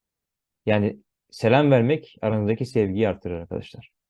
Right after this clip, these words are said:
Öbür türlü kimse birbirine selam vermezse kimse birbirini tanımaz ve aradaki sevgi gelişmez. Onun için selam vermek arkadaşlar çok önemli.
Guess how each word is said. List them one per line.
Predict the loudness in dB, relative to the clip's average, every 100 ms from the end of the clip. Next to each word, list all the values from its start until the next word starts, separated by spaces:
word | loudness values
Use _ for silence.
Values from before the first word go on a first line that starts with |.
| _ _
Öbür | 2 2 4
türlü | 2 4 0 -6 _ -4
kimse | -2 0 2
birbirine | 2 0 -2 -2
selam | 0 0 0
vermezse | 0 0 -4 -4 -6 -8 _ _ _ _
kimse | -2 0 2
birbirini | 2 2 0 0
tanımaz | 0 0 -2 -4 -2
ve | 0 0 -4 _ _ _ _ _ _
aradaki | 2 4 2 0
sevgi | -2 0 2 0 0
gelişmez. | -2 -4 -10 -14 -18 _ _ _ _ _ _ _ _ _ _
Onun | -2 -2
için | -2 -4
selam | 0 2 4
vermek | 4 2 2
arkadaşlar | 0 -2 -2 0 -2
çok | -2 -6
önemli. | -6 -10 -14